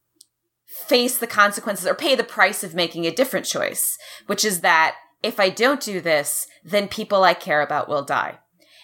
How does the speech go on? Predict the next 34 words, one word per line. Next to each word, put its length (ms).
And 480
the 160
fact 340
that 120
I 100
didn't 300
do 140
something 680
to 140
prevent 500
that 320
makes 480
me 480
have 300
some, 520
bear 220
some 760
de-, 240
level 380
of 120
responsibility 1080
for 320
the 100
death, 300
you 100
know, 140
for, 180
for 180
people 260
that 100
I 40
care 200
about 260
dying." 440